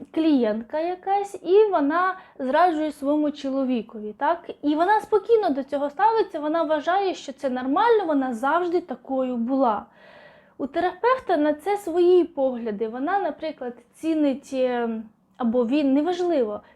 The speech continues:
це умовний приклад, цінить, е, цінність, е, шлюбу, віри в те, що не-, неможливо зраджувати, що,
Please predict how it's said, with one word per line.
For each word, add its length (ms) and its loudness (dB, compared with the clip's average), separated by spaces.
це 140 -4
умовний 480 0
приклад, 480 -6
цінить, 560 0
е, 260 -2
цінність, 800 0
е, 460 0
шлюбу, 880 2
віри 440 -2
в 80 -16
те, 240 -6
що 180 -10
не-, 220 -4
неможливо 760 -2
зраджувати, 800 -2
що, 420 -6